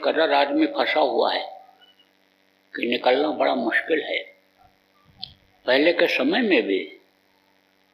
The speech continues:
लोग गृहस्थी में रहते थे,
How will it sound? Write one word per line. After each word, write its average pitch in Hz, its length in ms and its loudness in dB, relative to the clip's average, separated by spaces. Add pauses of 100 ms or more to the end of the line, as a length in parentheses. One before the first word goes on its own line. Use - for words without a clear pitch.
(520)
लोग 143 540 2 (880)
गृहस्थी 120 500 -2 (1000)
में 123 100 -2
रहते - 420 0
थे, - 220 -8